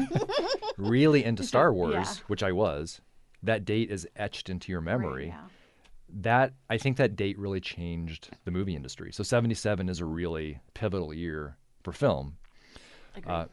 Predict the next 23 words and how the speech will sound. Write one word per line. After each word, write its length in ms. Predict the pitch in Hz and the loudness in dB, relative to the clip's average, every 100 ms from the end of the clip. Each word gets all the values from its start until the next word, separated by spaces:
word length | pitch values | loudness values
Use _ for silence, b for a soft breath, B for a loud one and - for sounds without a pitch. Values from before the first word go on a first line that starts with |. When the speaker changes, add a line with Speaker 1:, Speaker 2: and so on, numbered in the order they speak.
| - - - - 117 - - 135 107 - - | -14 -20 -20 -20 -20 -20 -14 -10 -10 -12 -8
Speaker 1:
Star 260 | - 120 | 0 4
Wars 200 | 123 120 | 4 4
changed 280 | - 120 117 | 0 -4 0
everything, 300 | 123 117 87 | 0 -2 -4
the 80 | 85 | -2
way 120 | 87 | -2
movies 360 | 90 90 87 - | 0 -2 -4 -4
were 140 | 85 | -4
rele-, 220 | 80 85 - | -4 -6 -10
so 180 | - 123 | -2 0
Jaws 340 | 110 110 104 | 4 4 4
did 200 | 87 98 | 0 -2
start 400 | - - 92 90 | -4 -6 -2 -2
the 80 | 92 | -2
ball 260 | 85 80 82 | -4 -4 -2
rolling, 500 | 90 90 73 71 73 | -2 -2 -2 -6 -6
but 80 | 87 | -4
I 40 | |
Speaker 2:
Mm-hmm. 60 | 92 | -4
Speaker 1:
think 180 | 98 - | -6 -6
Star 300 | 95 87 87 | -4 -2 0
Wars 260 | 82 78 | -2 -4
really 360 | 85 82 78 | -4 -2 -4